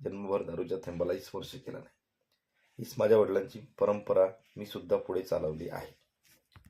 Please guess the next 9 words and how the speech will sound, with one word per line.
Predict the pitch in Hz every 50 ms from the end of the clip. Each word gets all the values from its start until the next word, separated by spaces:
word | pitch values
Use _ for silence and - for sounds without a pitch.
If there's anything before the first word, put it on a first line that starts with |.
| _ _ -
मी | 113
व्हाईसरॉय | 113 104 104 107 107 - 117 117 117
साहेबांच्या | - 104 98 95 98 101 101 - - 110
कार्यकारी | - 98 92 98 101 104 101 101
मंडळात | 101 85 85 85 90 92 98
असतानाच | - 85 - - - 98 90 85 85 - - -
उत्तम, | 85 - - - 113 107 107 98 - -
उत्तम | 73 - - - 113 107 104
जेवण | 95 - 92 92 98 98